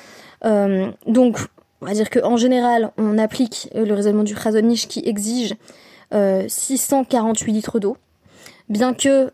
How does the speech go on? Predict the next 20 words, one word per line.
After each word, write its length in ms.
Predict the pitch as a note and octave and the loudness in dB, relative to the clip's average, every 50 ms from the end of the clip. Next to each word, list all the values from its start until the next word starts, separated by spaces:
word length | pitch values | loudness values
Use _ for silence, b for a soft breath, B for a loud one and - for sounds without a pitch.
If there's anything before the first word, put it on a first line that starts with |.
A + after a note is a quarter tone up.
| - | -2
euh, 220 | G#3 G3 F#3+ F#3+ F#3+ | -2 0 2 2 2
la 120 | G3 G3 G#3 | 2 2 2
lecture 300 | B3 A#3 - - D4 C4+ | 2 0 2 2 0 2
du 80 | B3 | 2
Rav 100 | A3+ G#3 | 2 0
Adin 160 | G#3+ G#3+ G#3+ | 0 0 -2
Steinsaltz 580 | G#3 - - A#3 A#3 A3 A#3 A#3 A#3 A3 - - | -2 0 0 0 2 2 4 2 2 0 -2 -6
sur 520 | - - - - - D4 D4+ D4 C4 G#3+ - | -6 -4 -4 0 2 4 4 4 4 2 0
le 120 | - A3+ G#3+ | -4 -4 -2
Chazon 280 | - A3 G#3 A3+ A3+ | -2 0 2 2 2
Ish, 220 | A3+ A3+ A3 - B B B B B B B B A3 | 2 0 0 -4 B B B B B B B B -2
euh, 360 | G#3 G3 F#3+ F#3+ F#3+ F#3+ F#3+ - - - - - - - _ - - _ _ | 0 0 2 2 0 -2 -4 -6 -10 -14 -20 -20 -20 -20 _ -20 -20 _ _
implique 380 | - A#3 A#3 - - C#4 B3+ - | -2 -2 0 0 2 0 0 0
qu'il 260 | - - - A#3+ A#3+ | -4 -4 2 2 4
n'exige 360 | A#3 A#3 A3+ A3 A#3 A#3 - | 4 4 2 2 0 0 0
que 100 | - A#3+ | 0 0
cinq 460 | A3 - - - - - C4 B3 B3 | 0 0 -2 -2 -2 -2 -2 -2 -2
cent 280 | A#3 - - - C4+ B3+ | -2 -2 -2 0 -2 -2
soixante-treize, 920 | A#3 - A3+ G#3+ - G#3 G3+ - - - - - C4+ C#4+ C4+ B3+ A3 G#3 - b b b b b b b b - | 0 -2 -2 -2 -2 -6 -8 -8 -8 -6 -2 2 2 4 4 4 2 0 -6 b b b b b b b b 0
euh, 380 | G#3 G3 F#3+ F#3+ F#3 F3+ F3 | 2 4 4 4 4 2 2